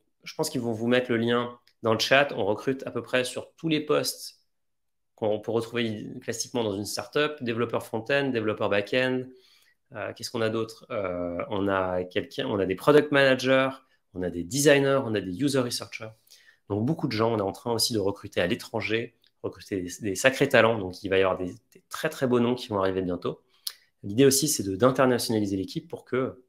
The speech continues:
à terme, on ait, euh, un bureau à Berlin, un bureau à Londres, et qu'on ait vraiment ce côté très européen qui, euh, reflète ce qu'on veut faire avec l'application, à savoir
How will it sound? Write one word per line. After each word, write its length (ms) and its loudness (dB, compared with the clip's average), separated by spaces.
à 80 -8
terme, 280 0
on 140 0
ait, 220 0
euh, 100 -6
un 120 -2
bureau 280 0
à 60 2
Berlin, 380 0
un 60 -2
bureau 220 -2
à 100 2
Londres, 280 -2
et 40 -20
qu'on 120 4
ait 60 6
vraiment 260 6
ce 140 0
côté 500 4
très 240 2
européen 520 2
qui, 320 -2
euh, 220 0
reflète 400 2
ce 60 -8
qu'on 120 -2
veut 140 2
faire 200 -2
avec 200 -4
l'application, 500 -8
à 40 -8
savoir 400 -4